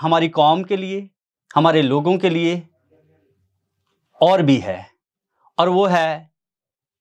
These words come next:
बची हेजल कॉलन की। हम सब जानते हैं कि तकरीबन एक साल पहले, आ, जो बच्ची हेजल है, जिसकी उम्र तकरीबन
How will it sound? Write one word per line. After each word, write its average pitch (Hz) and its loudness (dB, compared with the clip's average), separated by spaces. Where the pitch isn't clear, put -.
बची 160 0
हेजल 156 0
कॉलन 131 2
की। 101 -14
हम 208 2
सब 233 0
जानते 208 0
हैं 202 -2
कि 190 0
तकरीबन 180 0
एक 202 0
साल 156 2
पहले, 110 -6
आ, 127 0
जो 147 2
बच्ची 156 2
हेजल 156 2
है, 160 0
जिसकी 147 -10
उम्र 143 0
तकरीबन 139 0